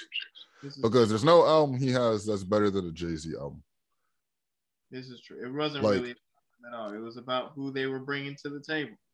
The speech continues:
Speaker 2: Like, I'll say this about Lil Wayne. Y'all can kill me over it if y'all want. Lil Wayne did not make great regular songs through his career.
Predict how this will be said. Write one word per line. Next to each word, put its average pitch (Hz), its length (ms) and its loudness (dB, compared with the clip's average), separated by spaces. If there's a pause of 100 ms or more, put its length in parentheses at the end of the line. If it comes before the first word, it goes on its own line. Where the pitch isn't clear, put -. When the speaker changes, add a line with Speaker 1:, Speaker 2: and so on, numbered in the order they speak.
(120)
Speaker 2:
Like, 110 140 2
I'll 143 140 6
say 170 160 6
this 156 220 8
about 127 180 4
Lil 113 200 6
Wayne. 85 300 -6
Y'all 107 180 2
can 107 120 -6
kill 104 220 -2
me 98 100 -2
over 92 260 0
it 82 60 -4
if 80 60 -12
y'all 73 160 -8
want. - 180 -10 (1000)
Lil 151 280 8
Wayne 147 280 4
did 101 160 0
not 113 320 2
make 104 400 -2 (2000)
great 104 600 2 (120)
regular 92 680 2
songs 78 720 -12 (1120)
through 117 400 8
his 101 240 2
career. - 440 -8